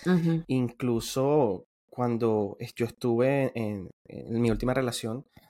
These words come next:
Speaker 2: eso era uno de los puntos en los que, porque a, a este
Speaker 1: Chocaba.
Speaker 2: man le gustaba full carnavalear y a mí no,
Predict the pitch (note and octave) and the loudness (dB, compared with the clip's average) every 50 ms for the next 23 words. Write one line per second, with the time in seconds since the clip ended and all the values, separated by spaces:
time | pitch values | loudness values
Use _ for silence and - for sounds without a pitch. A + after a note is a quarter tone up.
0 | _ _ - A#2+ - - B2+ B2+ C3+ D3 D#3 D#3+ D#3+ C#3+ - - C3 B2 - D3+ | _ _ -12 -10 -6 -2 -2 0 0 2 2 2 2 2 0 -2 -4 -4 -2 -2
1 | D3+ D3 C#3 - - C#3 A#2+ A2+ - - _ _ _ _ _ _ _ - C#3+ - | -2 -2 -2 -4 -4 -4 -4 -4 -4 -8 _ _ _ _ _ _ _ -14 -8 -4
2 | D#3 C#3+ C#3 - C#3+ A#2+ G2+ - - - F3 F3 E3+ E3 D#3+ D#3+ D3+ D#3 D#3 D#3 | -4 -4 -2 0 0 2 2 2 2 2 2 4 4 2 2 2 2 2 2 0
3 | D3+ - - C#3+ C#3 D3 D3 - D#3+ D3+ D3 D3 C#3+ - D3 C#3+ C#3+ C#3 C#3 C#3 | 0 0 0 2 2 2 0 0 0 2 2 2 2 0 -2 -2 -2 0 0 0
4 | C#3 C#3 C#3 C#3 C#3 C3+ C3+ C3+ C#3 C3+ C3+ C#3 C#3 C#3 | 0 0 0 0 0 0 0 0 0 2 2 2 2 0